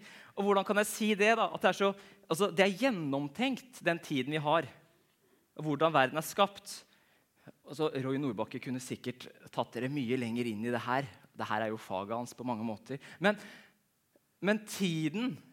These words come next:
vi er avhengig som mennesker, den, den må ikke rokkes med. Eh, og så står det at den syvende dagen hvilte Gud. Den syvende dagen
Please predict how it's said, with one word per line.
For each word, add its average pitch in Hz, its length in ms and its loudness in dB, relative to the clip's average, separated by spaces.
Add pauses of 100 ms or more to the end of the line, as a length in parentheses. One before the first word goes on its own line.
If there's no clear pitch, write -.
(120)
vi 165 160 2
er 185 140 0
avhengig 151 520 2
som 190 140 -6
mennesker, 175 380 -4
den, 180 220 0 (800)
den 180 120 0
må 156 120 -2
ikke 175 200 -2
rokkes - 360 -10
med. 240 200 2 (840)
Eh, 160 400 2
og 170 80 -10
så 214 100 -6
står 180 200 4
det 170 40 2
at 196 120 0
den 202 100 -4
syvende 196 420 0
dagen 196 260 2
hvilte 220 560 0
Gud. 190 300 0 (960)
Den 180 120 -2
syvende 202 360 -2
dagen 185 420 2